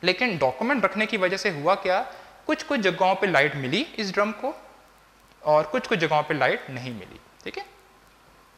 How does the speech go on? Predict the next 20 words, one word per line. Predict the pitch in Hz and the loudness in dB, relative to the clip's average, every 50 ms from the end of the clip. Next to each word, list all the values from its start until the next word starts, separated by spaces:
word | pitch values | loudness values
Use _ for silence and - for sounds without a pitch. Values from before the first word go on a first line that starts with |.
| - - | -6 -4
अब | 156 151 | -2 -2
देखो, | 123 123 - - 110 101 - - - - - - - - - - - _ - | -2 -4 -6 -8 -10 -14 -14 -18 -20 -20 -20 -20 -20 -20 -20 -20 -10 _ -2
असल | - 240 - - 320 | -2 -2 0 0 0
में | 311 311 320 | 0 0 -2
इस | 262 180 - | -2 -2 -2
ड्रम | 190 208 233 262 | 0 0 0 0
के | - 294 | -2 -4
ऊपर | 254 - 269 262 | -2 -2 -2 -2
जो | 220 277 | -2 -4
कोटिंग | 269 - - 180 277 - 254 262 254 | -4 0 0 0 2 2 0 -2 -2
है | 247 254 | -2 -4
वो | 247 254 | -4 -2
किस | - 269 240 - | -2 -4 -4 -2
चीज़ | - 196 170 - - | -2 -4 -4 -4 -6
की | - 151 | -8 -6
है? | 127 131 | -6 -4
वो | 135 160 233 233 | -4 -2 -2 0
है | 233 285 | 0 0
सेलेनियम | 285 - - 196 165 180 180 190 196 190 170 | 0 0 2 2 2 2 2 2 2 0 0
की। | - - 107 | -4 -6 -10